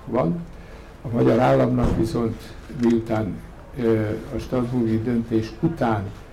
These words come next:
kétezer-tizenhéttől a jogosan járó,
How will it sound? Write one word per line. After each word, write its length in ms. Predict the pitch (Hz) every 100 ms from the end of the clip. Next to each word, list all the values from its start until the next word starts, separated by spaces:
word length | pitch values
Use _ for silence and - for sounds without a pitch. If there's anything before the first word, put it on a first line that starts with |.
| - - - -
kétezer-tizenhéttől 1800 | 127 117 120 113 110 110 131 123 120 110 113 113 113 - 113 107 104 - -
a 100 | 110
jogosan 500 | 107 135 120 110 117
járó, 640 | 113 120 113 113 113 107